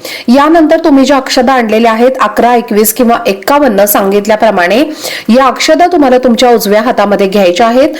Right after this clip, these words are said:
आणि यानंतर तुमच्या मनातली इच्छा तुम्हाला सांगायची आहे. आता तुमची कोणत्याही प्रकारची इच्छा असेल तर त्या इच्छेसाठी तुम्ही हा उपाय करू शकता. तुमच्या मुलांच्या नोकरीसाठी किंवा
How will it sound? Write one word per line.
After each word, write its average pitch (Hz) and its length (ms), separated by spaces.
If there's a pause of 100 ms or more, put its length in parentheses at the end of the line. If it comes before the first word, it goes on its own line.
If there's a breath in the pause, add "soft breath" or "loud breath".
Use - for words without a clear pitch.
(260 loud breath)
आणि 240 180
यानंतर 277 500
तुमच्या 233 260
मनातली 214 400
इच्छा 226 260
तुम्हाला 196 340
सांगायची 185 460
आहे. 175 180 (500 loud breath)
आता 233 220
तुमची 330 320
कोणत्याही 285 520
प्रकारची 269 440
इच्छा 240 280
असेल 226 320
तर 240 100
त्या 240 240
इच्छेसाठी 240 500
तुम्ही 196 240
हा 226 120
उपाय 202 200
करू 170 260
शकता. 165 340 (520 loud breath)
तुमच्या 285 360
मुलांच्या 240 460
नोकरीसाठी 247 680
किंवा 220 400